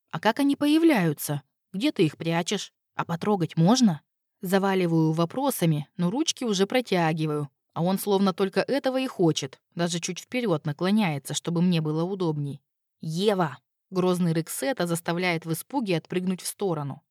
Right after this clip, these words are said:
Муж в один прыжок оказывается перед моим лицом, закрывая обзор на происходящее за его спиной. А судя по грохоту и жалобному скулежу,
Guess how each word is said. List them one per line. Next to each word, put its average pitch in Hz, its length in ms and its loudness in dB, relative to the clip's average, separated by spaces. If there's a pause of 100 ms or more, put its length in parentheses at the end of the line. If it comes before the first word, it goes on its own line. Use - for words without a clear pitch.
(260)
Муж 208 300 6
в 208 40 0
один 196 280 6
прыжок 170 500 2
оказывается 196 680 0
перед 175 220 0
моим 180 300 4
лицом, 196 500 2 (160)
закрывая 170 520 -2
обзор 165 440 2
на 175 100 -2
происходящее 180 840 -2
за 180 80 -2
его 160 240 2
спиной. 165 520 0 (300)
А - 100 -6
судя 277 300 0
по 185 140 0
грохоту 175 520 -2
и 160 60 0
жалобному 156 560 0
скулежу, 175 680 -2